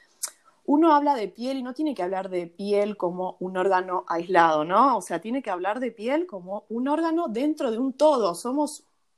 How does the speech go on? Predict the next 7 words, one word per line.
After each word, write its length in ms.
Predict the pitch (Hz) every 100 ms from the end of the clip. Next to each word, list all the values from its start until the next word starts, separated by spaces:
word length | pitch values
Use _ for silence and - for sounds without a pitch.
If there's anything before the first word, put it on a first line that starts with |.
| -
un, 460 | 220 262 269 226 - - -
algo 320 | 196 262 269
que 120 | 190
funciona 720 | - 185 180 - 247 277 339 359 _ _ _ _
de 140 | 170
forma 500 | 175 196 226 285 311 -
completa 720 | 180 180 170 226 240 320